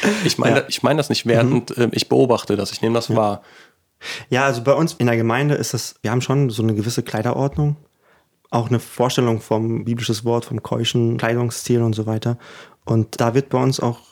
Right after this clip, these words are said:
Speaker 2: schon drauf geachtet und ich find das eher stark, würd ich sagen. Das betrifft ja meistens schon die Mädchen, ne, oder das weibliche Geschlecht und ich find das schon stark von denen, dass sie sich dann in dem Sinne auch so outen, ne, oder das ist auch ein Statement irgendwie, dass die dazu stehen.
Speaker 1: Mhm.
Speaker 2: Klar, sehr oft kann ich mir vorstellen, also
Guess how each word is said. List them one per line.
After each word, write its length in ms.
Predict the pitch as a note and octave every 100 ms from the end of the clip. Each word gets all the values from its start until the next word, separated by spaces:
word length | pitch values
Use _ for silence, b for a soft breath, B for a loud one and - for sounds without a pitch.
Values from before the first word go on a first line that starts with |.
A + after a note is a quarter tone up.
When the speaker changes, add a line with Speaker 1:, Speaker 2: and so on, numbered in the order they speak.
| _ -
Speaker 2:
schon 220 | - C3
drauf 240 | B2 A#2
geachtet 400 | A2 G#2 - C3+
und 260 | A#2 A2 -
ich 140 | A#2 -
find 200 | C#3+ C#3
das 140 | B2
eher 260 | A#2+ B2+ A#2+
stark, 480 | - B2 C3 D3+
würd 100 | B2
ich 80 | A2+
sagen. 400 | - A2+ A#2 C3+ -
Das 280 | - A2 -
betrifft 280 | - - -
ja 60 |
meistens 260 | B2 B2+ -
schon 140 | C3+
die 60 | B2+
Mädchen, 320 | G#2+ A#2 C#3
ne, 100 | A#2+
oder 140 | A#2+ G#2+
das 260 | - - -
weibliche 240 | G#2 -
Geschlecht 300 | - - A2+
und 120 | A2+
ich 60 | -
find 120 | A#2
das 100 | A2
schon 200 | - B2
stark 320 | - B2 A#2
von 100 | -
denen, 180 | A2 A2
dass 160 | A2 -
sie 100 | A2+
sich 200 | A2 G#2+
dann 200 | A#2 A2 B B B B B _
in 120 | A#2
dem 180 | A2 B2+
Sinne 200 | B2 A#2+
auch 180 | A#2 A2
so 160 | - G#2+
outen, 360 | A#2+ A#2+ -
ne, 100 | G#2+
oder 120 | A2
das 180 | G2+ G#2
ist 100 | -
auch 140 | - A2+
ein 120 | G#2+
Statement 440 | - A2 A#2 A2
irgendwie, 260 | A2 G#2+ G#2
dass 200 | G#2+ -
die 80 | A2
dazu 200 | G#2+ -
stehen. 320 | - A#2 G#2+ - _
Speaker 1:
Mhm. 320 | G#2 G#2 G#2+ -
Speaker 2:
Klar, 260 | - A#2 A2+
sehr 180 | A2
oft 160 | A2+ - -
kann 80 |
ich 60 | A#2
mir 60 | A2
vorstellen, 440 | A#2+ A2+ A#2+ A#2+
also 400 | A#2 G#2+ G#2+ G#2+